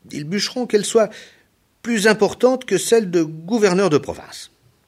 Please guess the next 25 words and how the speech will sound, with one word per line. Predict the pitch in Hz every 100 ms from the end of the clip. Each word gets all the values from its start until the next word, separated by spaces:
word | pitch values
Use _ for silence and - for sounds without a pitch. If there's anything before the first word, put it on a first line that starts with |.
| _ _ _ _ _ _ _ - _ _ -
Et | 160
il | 120
raconta | 87 156 107 73 76
son | 143
histoire | 87 80 208 214
au | 135
personnage | 165 131 107 90 78
bienveillant | 120 170 127 180 233 233
qui | 240
l'interrogeait. « | 226 180 143 101 82 73 - - _ _ _ _ _ _ _ _ _ - - - - - - _ _ - - _ -
Euh, | 220 208
je | 170 170
vois, » | 123 107 107
fit | 107 113
le | 110
roi. « | 104 95 98 - _ - - _ _ 123 117 135
Je | 131 151
crois | 147 185
que | - 135
le | 120
poste | 120 156 131
de | 120
ministre | 117 127 156 180 - -
te | 127
conviendrait. » « | - - 87 98 165 175 104 85